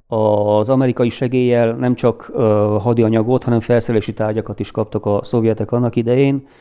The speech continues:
például bakancsokat, ami egy ezerkilencszáznegyvennégyes pecsétű, pecsétezett bakancs van nálam, amit kilencven környékén egy leningrádi raktárból szerzett meg az egyik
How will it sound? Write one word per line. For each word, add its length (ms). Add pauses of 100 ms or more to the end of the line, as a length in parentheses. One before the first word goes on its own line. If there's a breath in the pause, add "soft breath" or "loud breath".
(160 loud breath)
például 520 (120)
bakancsokat, 840 (140)
ami 400
egy 120
ezerkilencszáznegyvennégyes 2000 (120)
pecsétű, 560 (280)
pecsétezett 540
bakancs 420
van 160
nálam, 580 (640 soft breath)
amit 320
kilencven 580
környékén 840
egy 160
leningrádi 1040
raktárból 800 (160)
szerzett 540
meg 240
az 120
egyik 440